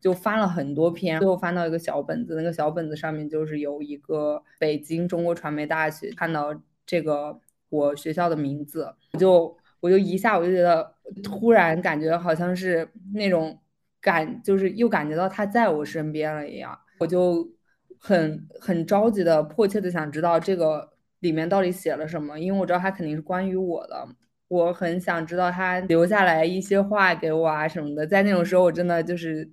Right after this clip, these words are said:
刚他离开的时候，我真的很需要他给我一些就是来的东西，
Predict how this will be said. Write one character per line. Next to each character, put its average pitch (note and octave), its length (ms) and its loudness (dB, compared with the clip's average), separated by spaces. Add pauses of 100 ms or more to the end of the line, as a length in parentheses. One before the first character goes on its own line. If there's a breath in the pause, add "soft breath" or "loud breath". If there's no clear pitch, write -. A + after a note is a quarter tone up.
(140)
刚 F3+ 160 2
他 F3 120 -2
离 D#3+ 180 -6
开 F3+ 160 -2
的 F3 40 0
时 F3+ 60 -6
候， E3 60 -4
我 D#3 60 -4
真 F3 140 -2
的 F#3+ 80 0
很 E3 160 -2
需 D3+ 200 -4
要 D#3+ 100 2
他 E3+ 160 -2
给 D3+ 160 -6
我 D#3 160 0
一 D3+ 80 -4
些 D#3+ 400 -2 (540 loud breath)
就 E3+ 120 -2
是 E3 200 -2
来 D#3 160 0
的 D#3+ 100 0
东 E3 340 -2
西， G3 300 -6